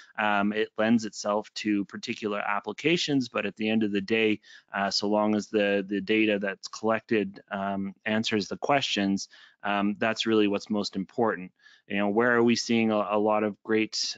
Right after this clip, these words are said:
uh, great activity? Defense and intelligence is a primary market,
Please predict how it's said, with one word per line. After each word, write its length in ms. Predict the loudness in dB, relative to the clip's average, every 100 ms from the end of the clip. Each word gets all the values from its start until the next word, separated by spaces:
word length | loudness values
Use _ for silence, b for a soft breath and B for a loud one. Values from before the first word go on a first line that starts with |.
| -4
uh, 380 | -2 0 0 -2
great 280 | 0 0
activity? 800 | 0 -2 -2 0 2 4 4 2
Defense 440 | -2 -8 -4 -2 0
and 80 | 0
intelligence 600 | 0 0 0 0 -2 -4
is 120 | -8
a 40 |
primary 540 | -6 -2 0 2 2 2
market, 580 | 2 0 -2 -2 -2